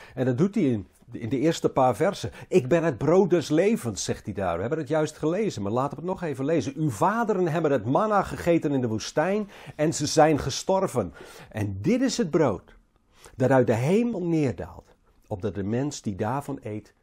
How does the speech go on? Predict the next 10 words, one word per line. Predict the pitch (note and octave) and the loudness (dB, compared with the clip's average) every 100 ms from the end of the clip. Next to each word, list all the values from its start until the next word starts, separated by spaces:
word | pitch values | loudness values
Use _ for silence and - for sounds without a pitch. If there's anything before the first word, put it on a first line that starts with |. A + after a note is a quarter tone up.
| _ _ | _ _
niet | G2 G#2+ C3 C3+ | -12 -6 -6 -6
sterft." | - F3 - - _ _ _ _ _ _ _ _ _ _ _ _ _ _ _ _ _ _ _ _ _ _ _ _ _ _ _ _ _ _ _ - _ _ _ _ _ _ _ _ _ _ _ _ | -6 -6 -6 -14 _ _ _ _ _ _ _ _ _ _ _ _ _ _ _ _ _ _ _ _ _ _ _ _ _ _ _ _ _ _ _ -20 _ _ _ _ _ _ _ _ _ _ _ _
Zie, | D3 | -10
laten | C#3+ C3+ | -8 -4
we | B2+ | -4
nog | A#2+ | -2
even | C#3+ C#3 | -2 0
de | C3 | 0
illustratie | A#2+ - C3 C3+ - A#2 | -2 -2 -2 -2 -4 -6
pakken | - C3+ C#3 | -4 -4 -6